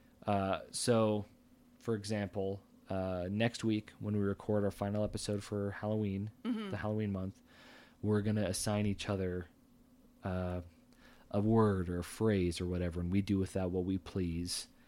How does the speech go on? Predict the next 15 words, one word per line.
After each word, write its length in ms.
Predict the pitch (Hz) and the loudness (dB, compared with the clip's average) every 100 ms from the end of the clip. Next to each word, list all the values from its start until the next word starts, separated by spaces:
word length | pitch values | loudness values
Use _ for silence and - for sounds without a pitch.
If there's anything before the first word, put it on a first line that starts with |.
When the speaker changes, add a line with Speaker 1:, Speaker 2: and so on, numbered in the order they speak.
| - - 101 | -20 -8 -4
Speaker 1:
As 160 | 101 | 0
long 200 | 113 131 | 2 4
as 120 | 131 | 4
we 60 | 117 | 2
can 80 | 117 | 0
kinda 200 | 120 113 | 0 0
link 260 | 95 107 110 | 0 0 -2
it 60 | |
back 240 | 107 104 - | -2 -2 -2
to 100 | 107 | -2
the 260 | 101 95 | 0 0
theme 320 | 90 - 110 113 | -2 -2 0 2
of 60 | |
the 60 | 104 | 0
month, 500 | 101 120 147 - | 2 0 -2 -10